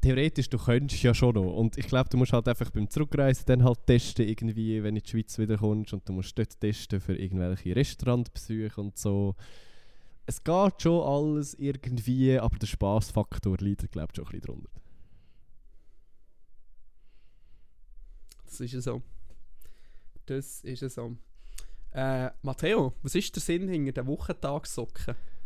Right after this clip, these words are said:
Speaker 1: Was sind Wochentagssocken? <laughs>
Speaker 2: Ich glaub, die, die so ein bisschen Montag, Dienstag, Mittwoch, Donnerstag und so draufstehen,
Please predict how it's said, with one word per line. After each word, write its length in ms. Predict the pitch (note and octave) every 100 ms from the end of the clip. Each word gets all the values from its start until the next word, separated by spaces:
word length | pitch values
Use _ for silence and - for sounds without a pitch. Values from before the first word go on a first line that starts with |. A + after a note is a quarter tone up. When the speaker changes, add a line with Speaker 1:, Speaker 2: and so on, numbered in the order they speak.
| - - - - - - - - - - -
Speaker 1:
Was 240 | A2+ C3+
sind 200 | - A#2+
Wochentagssocken? 880 | C3 - - - D#3 - - E3+ -
<laughs> 1000 | - - - - - - E5+ - - B3 - - - - - - - - - - - - - - A#2 - - - - - - - - - - - - -
Speaker 2:
Ich 80 | D3
glaub, 260 | D3+ C#3+ -
die, 140 | E3
die 120 | D3+
so 120 | C#3 C#3+
ein 80 |
bisschen 300 | - C#3+ D3 C#3+
Montag, 360 | C#3 C#3+ D3 C3+
Dienstag, 320 | - C#3+ D3
Mittwoch, 280 | C3+ C#3 -
Donnerstag 420 | B2 C#3+ C#3+ B2
und 300 | B2+ C#3 C3
so 100 | B2
draufstehen, 460 | B2 B2+ - -